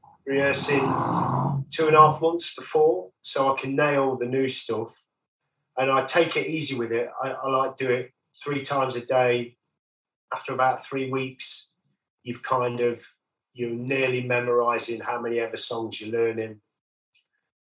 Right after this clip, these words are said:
Uh, and then you can put them into a set of songs that you were familiar with, but you just need to, you know, you just need to stretch out that muscle memory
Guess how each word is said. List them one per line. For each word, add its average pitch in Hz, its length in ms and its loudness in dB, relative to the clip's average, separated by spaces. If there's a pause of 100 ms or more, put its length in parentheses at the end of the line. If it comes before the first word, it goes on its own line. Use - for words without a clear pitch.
(160)
Uh, 120 460 2
and 127 100 -6
then 127 140 -4
you 123 80 -6
can 127 160 -12
put 156 200 -8
them 135 120 -4
into 135 240 -2
a 120 40 -2
set - 420 4 (200)
of 127 120 -4
songs 131 420 4
that 123 180 -2
you 123 80 -10
were 120 120 0
familiar 131 480 0
with, 117 280 -2
but 117 160 -10
you 113 60 -14
just - 220 -2
need 123 140 -6
to, - 100 -8 (220)
you 143 120 -6
know, 120 160 -2 (180)
you 123 80 -10
just 127 220 -2
need 131 160 -4
to 120 220 0 (540)
stretch - 420 4
out 139 160 4
that 127 240 0
muscle 135 320 2
memory 123 520 2